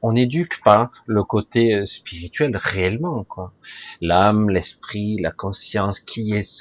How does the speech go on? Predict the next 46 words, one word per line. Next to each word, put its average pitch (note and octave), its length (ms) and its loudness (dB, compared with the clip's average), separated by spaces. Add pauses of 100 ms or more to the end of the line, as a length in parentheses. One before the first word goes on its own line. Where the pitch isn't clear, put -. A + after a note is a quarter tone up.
qui A#2+ 140 -2
sommes-nous ? G#2+ 540 2 (360)
Il - 60 -20
faut - 160 -2
l'enseigner D3+ 640 4
dès A2+ 140 2
le G2+ 100 2
jeune B2+ 280 2
âge, C#3+ 320 2
ça. G2 480 0 (360)
Je - 100 -18
dis, A2+ 120 -2
mais A2 360 2
tu - 120 -8
sais, G#3 240 0
toi, F#3 180 0
je - 120 -10
dis, - 140 -16
ben, - 80 -8 (320)
écoute, - 400 -8 (340)
tu - 140 -10
dois B2+ 160 4
faire - 240 0
ton B2 180 6
chemin, A#2 640 2
tu - 160 -18
dois, G#2 280 4 (460)
tu G#2 120 -8
dois G#2 280 4
apprendre, B2+ 500 4
ressentir. A2 920 0 (300)
Moi, D3 400 8
j'ai A#2 160 2
eu B2+ 100 2
des, A#2 200 2 (400)
des A2 220 -2
questionnements B2+ 760 2
comme F#2 180 -2
ça. G2 220 2
À - 20 2
un - 40 0
moment G2 200 0
donné, A#2 320 2
quand G2+ 220 -4
quelqu'un A#2+ 420 0
me, G#2 180 0